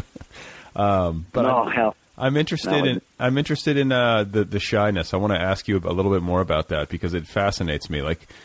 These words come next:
Speaker 1: when you say that, like, school was too much for you, like, with the benefit of hindsight, can you look back, uh, and figure out why? Was it just how you were wired, or was, like, what was, what was too much? You know, like, what were you, why were you shy?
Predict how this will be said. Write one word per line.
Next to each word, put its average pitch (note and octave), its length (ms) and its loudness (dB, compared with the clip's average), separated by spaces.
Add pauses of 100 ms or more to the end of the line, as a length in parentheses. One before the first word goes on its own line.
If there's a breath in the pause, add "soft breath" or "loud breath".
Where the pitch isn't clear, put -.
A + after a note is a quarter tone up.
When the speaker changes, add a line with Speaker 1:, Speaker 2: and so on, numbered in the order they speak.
(160 loud breath)
Speaker 1:
when A#2+ 100 2
you B2+ 80 6
say D3 220 2
that, C#3 100 -4
like, G2+ 160 0
school B2+ 300 2
was G#2 160 2
too - 180 0
much G2+ 280 2
for A#2 100 -2
you, A2 220 2
like, G#2 220 -2
with G2+ 120 0
the G#2 80 2
benefit B2 360 2
of G2+ 60 -4
hindsight, G2 500 2
can G2+ 140 -4
you G#2+ 80 0
look A#2 160 2
back, F2+ 540 2 (720 soft breath)
uh, F#2+ 160 2
and G2 160 -4
figure A2 340 0
out E2+ 160 2
why? G2 500 0
Was G2+ 180 -2
it - 20 -10
just A2+ 160 -4
how A2+ 100 2
you G#2+ 180 2
were G#2 100 4
wired, G#2+ 520 0
or F2+ 60 0
was, E2+ 160 -4
like, F2 100 -4
what B2 140 0
was, C3 180 0
what B2 140 0
was - 160 -2
too - 160 -4
much? B2+ 440 -4
You G2 80 0
know, F#2 100 2
like, G2 100 0
what A#2 120 2
were A#2+ 80 -2
you, A2+ 440 0 (880 soft breath)
why G#2+ 160 4
were B2 100 2
you A#2 120 2
shy? G2+ 400 -2